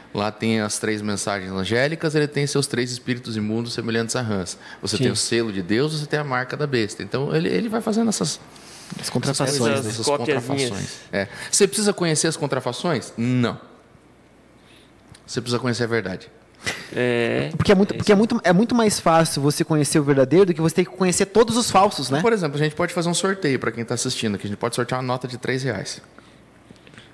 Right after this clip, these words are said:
Speaker 1: Quem vai querer a nota de três reais?
Speaker 3: É ninguém, porque sabe que não existe, né?
Speaker 1: Porque sabe que não existe.
Speaker 2: Sim.
Speaker 1: Então, você precisa conhecer uma nota de três reais pra saber que ela não existe?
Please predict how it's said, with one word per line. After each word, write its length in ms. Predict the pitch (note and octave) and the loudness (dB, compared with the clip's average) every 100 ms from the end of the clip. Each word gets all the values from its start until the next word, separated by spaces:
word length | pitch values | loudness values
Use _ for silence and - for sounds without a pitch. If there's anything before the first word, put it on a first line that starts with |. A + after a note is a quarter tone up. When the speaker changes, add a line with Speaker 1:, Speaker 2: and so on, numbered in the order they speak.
| - - - - - | -20 -20 -20 -20 -6
Speaker 1:
Quem 140 | B2+ | 0
vai 100 | A#2+ | 0
querer 240 | A2+ G#2+ G2+ | 0 0 0
a 60 | |
nota 260 | F#2+ F#2 F2 | -2 -6 -8
de 80 | F2 | -10
três 260 | - F2 | -4 -4
reais? 280 | F2+ G2 - - | -2 -6 -6 0
Speaker 3:
É 60 | |
ninguém, 300 | D3+ G3+ B3+ | 2 4 4
porque 120 | C#4 - | 2 -2
sabe 120 | C3+ | -2
que 60 | C#3 | 2
não 60 | |
existe, 380 | C3+ C3 D3 - | 0 2 0 0
né? 80 | D#3+ | 0
Speaker 1:
Porque 160 | D#3+ B2+ | 0 -2
sabe 240 | - - | -4 -6
que 100 | - | -2
não 80 | G2+ | 0
existe. 420 | F2+ F#2+ - - - | 0 -4 -8 -12 -18
Speaker 2:
Sim. 420 | - - B2+ B2+ B2+ - - - | -8 0 2 2 -2 -12 -20 -8
Speaker 1:
Então, 180 | - G#2+ - - - - - | -4 -4 -6 -20 -20 -20 -4
você 240 | B2 D#3+ | 0 0
precisa 460 | D#3 C#3+ F3 F#3 D#3+ | -2 -2 2 2 0
conhecer 640 | - - C3+ A2+ - D3 | -2 -2 0 2 2 0
uma 140 | C3+ | 0
nota 280 | A2 A2 A2+ | -2 -2 -4
de 100 | G#2+ | -8
três 280 | - G#2+ F#2+ | -4 -4 -2
reais 220 | G2 G2+ | -4 -4
pra 140 | - F#2+ | -8 -8
saber 240 | F#2 F2 | -6 -6
que 80 | - | -6
ela 100 | F#2 | -6
não 100 | F2+ | -4
existe? 440 | F2 A2 - - | -2 -2 -2 -10